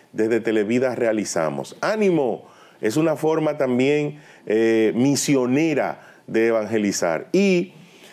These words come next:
si quieres ir un poco más allá, necesitamos siempre de tus fondos, de tu caridad,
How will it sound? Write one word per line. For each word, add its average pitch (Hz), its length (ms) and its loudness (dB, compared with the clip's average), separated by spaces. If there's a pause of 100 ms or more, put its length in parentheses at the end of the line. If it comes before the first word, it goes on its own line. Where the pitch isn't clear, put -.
(280)
si 123 220 -6
quieres 160 280 -2
ir 185 120 4
un 175 140 0
poco 175 260 -2
más 170 260 -2
allá, 143 480 0
necesitamos 131 760 -2
siempre 160 580 0 (280)
de 120 240 -2
tus 123 480 0 (100)
fondos, 120 840 -2 (340)
de 143 180 0
tu 117 200 -2
caridad, 113 680 0